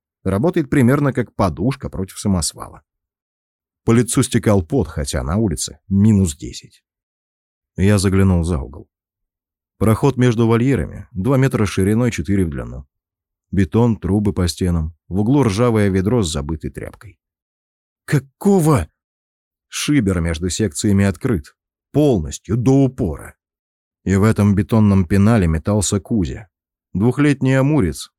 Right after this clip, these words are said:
сто восемьдесят кило». Он ещё не набрал полной массы, но уже был достаточно быстрый, чтобы убить человека раньше, чем тот успеет об этом подумать. Когти скребли по бетону, в глазах искры. Плохо.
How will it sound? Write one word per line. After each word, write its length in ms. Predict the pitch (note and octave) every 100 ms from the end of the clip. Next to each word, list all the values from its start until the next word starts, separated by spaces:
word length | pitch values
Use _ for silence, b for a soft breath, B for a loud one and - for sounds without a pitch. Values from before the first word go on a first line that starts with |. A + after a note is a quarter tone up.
| _
сто 300 | - - F#3+
восемьдесят 580 | D#3+ C#3+ B2+ A2+ G2+ G#2
кило». 360 | - F2 B1+ - _ _ _ _ _ _ _ _ _
Он 160 | F#2 G2
ещё 260 | A2 - A#2+
не 80 |
набрал 360 | A#2+ A#2 B2 A#2
полной 360 | - A#2 A2 A2+
массы, 340 | B2 A2+ A#2
но 140 | A2
уже 220 | A2 G#2+ A2+
был 160 | A2
достаточно 680 | G2+ G#2 - G#2+ - - E2
быстрый, 380 | E2+ B2+ - F2+
чтобы 300 | - D#2 D2
убить 220 | D2 F2
человека 420 | - F#2+ F#2 F2
раньше, 280 | G2 A2 E2
чем 200 | C#2+ C#2+
тот 140 | F#2+
успеет 340 | F2 - G2 D#2
об 100 | C2
этом 240 | - D2
подумать. 500 | F#2 F2 C#2 - - _ _ _ _ _ _ _ _ _ _ _
Когти 320 | A#2+ A#2+ -
скребли 420 | G#2+ A#2 A2+ A#2+
по 120 | A#2
бетону, 520 | G#2 G#2+ - B2 E2 C#2
в 80 |
глазах 440 | E2 A2 A2+ A#2+ -
искры. 380 | C#2+ - - - _ _ _ _ _ _ _ _ _ _ _ _
Плохо. 460 | F#2+ D#2 - -